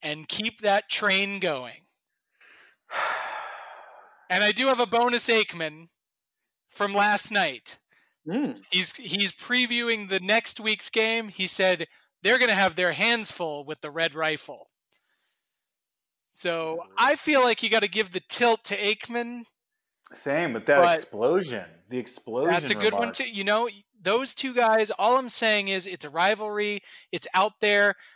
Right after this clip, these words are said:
Speaker 1: I wanna make people aware of it. When you're listening to one of those two guys call the game, just, you know, keep those fucking, keep those earbuds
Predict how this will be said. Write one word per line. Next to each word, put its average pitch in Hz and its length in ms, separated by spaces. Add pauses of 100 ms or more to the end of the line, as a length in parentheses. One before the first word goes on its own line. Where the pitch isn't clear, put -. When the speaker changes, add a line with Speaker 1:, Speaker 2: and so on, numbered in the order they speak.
(100)
Speaker 1:
I 170 100
wanna 196 220
make 220 220
people 196 300
aware 175 340
of 170 160
it. 175 160 (240)
When 156 160
you're 151 160
listening 226 500
to 190 80
one 196 180
of 214 60
those 214 200
two 214 180
guys 196 260
call 196 240
the 185 120
game, 185 260
just, - 460 (180)
you 190 100
know, 156 240 (360)
keep 214 240
those 247 240
fucking, 220 600 (360)
keep 226 220
those 240 260
earbuds 214 880